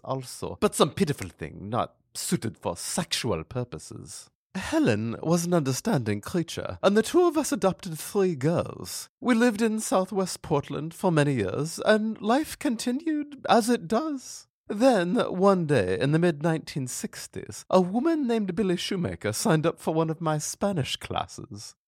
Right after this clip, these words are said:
She was born as Frances Bertram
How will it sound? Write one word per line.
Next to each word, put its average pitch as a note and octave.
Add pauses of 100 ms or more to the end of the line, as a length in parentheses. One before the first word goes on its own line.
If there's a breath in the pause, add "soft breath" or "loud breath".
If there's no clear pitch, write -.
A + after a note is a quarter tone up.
She D#4+
was B3
born A3
as F#3+
Frances A3
Bertram F3+